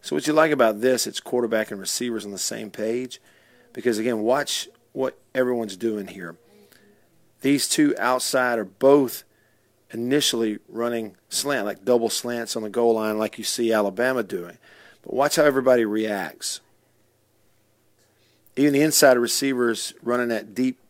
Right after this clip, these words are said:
back corner, uh, pylon, if it's man-to-man, he'd do it. But because they all see safeties and underneath dropping in zone coverage,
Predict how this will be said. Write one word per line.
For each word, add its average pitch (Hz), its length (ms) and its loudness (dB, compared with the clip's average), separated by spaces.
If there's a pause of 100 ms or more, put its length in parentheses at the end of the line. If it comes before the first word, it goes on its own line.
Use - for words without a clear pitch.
(140)
back 123 360 2
corner, 117 540 -4 (240)
uh, 98 160 -6
pylon, 113 560 -2
if 104 100 -10
it's - 160 -8
man-to-man, 123 540 -2
he'd 117 160 -4
do 143 140 6
it. 101 100 0
But 104 140 -10
because 165 420 -2
they 151 160 -8
all 131 200 -2
see 117 500 -4 (540)
safeties 143 760 0 (160)
and 110 160 -8
underneath 135 460 -2
dropping 123 540 -2
in 104 140 -6
zone 120 460 -2
coverage, - 640 -4